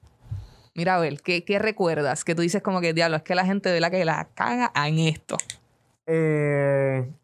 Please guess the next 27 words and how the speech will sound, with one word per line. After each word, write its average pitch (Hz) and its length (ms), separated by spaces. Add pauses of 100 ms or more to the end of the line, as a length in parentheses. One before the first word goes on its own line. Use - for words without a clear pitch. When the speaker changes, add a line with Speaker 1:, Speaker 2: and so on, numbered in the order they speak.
(120)
Speaker 2:
bueno, 208 360
creo 165 240
que 156 260
algo 131 280
bastante 151 560
común 147 460
es 139 280 (480)
el 120 500
proofreading 143 800
o 131 220
el, 123 280
o 120 200
el, 117 580
se 131 160
nos, 117 320
esa 123 340
última 165 520
mirada 147 960
de, 131 520
de 131 180
cosas. 139 340
Cuando, 123 340
eh, 127 200 (420)
es - 200
bastante 139 640
fácil 139 340
encontrar, 131 640